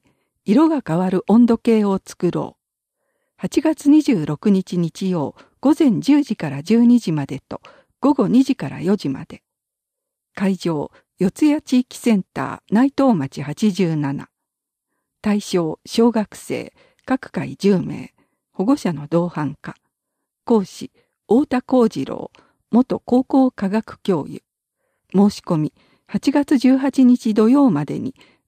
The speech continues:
電話三三四一零零九五、または直接、四谷図書館、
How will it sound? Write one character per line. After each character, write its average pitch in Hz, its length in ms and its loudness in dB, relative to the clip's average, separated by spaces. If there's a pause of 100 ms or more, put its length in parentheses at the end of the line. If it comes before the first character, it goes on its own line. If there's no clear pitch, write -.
電 202 280 2
話 185 180 -4 (280)
三 269 260 2
三 285 320 4
四 175 320 0
一 - 220 -6
零 262 260 2
零 247 220 2
九 180 280 0
五、 - 340 -6 (300)
ま 214 120 0
た 285 120 2
は 233 80 0
直 165 260 -6
接、 - 480 -4 (120)
四 175 160 -2
谷 254 260 2
図 233 140 -2
書 214 160 -2
館、 - 320 -12